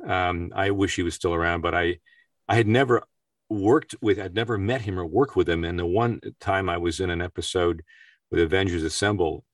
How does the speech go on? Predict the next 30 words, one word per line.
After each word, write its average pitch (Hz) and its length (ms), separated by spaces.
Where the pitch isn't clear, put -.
and, 85 300
um, 80 380
and 92 360
the 95 140
producer 104 400
called 85 280
me 85 180
and 82 140
said, - 160
"Hey, 95 340
you 90 100
gotta 92 180
come 87 140
by 85 160
the 80 60
studio, 87 720
um, 82 520
because, 80 380
uh, 82 140
you 87 120
know, 82 60
surprise 92 480
for 80 200
you." 82 60
Anyway, 110 360
we 92 160
recorded, 90 460
uh, 85 240
he 87 100
said, 92 180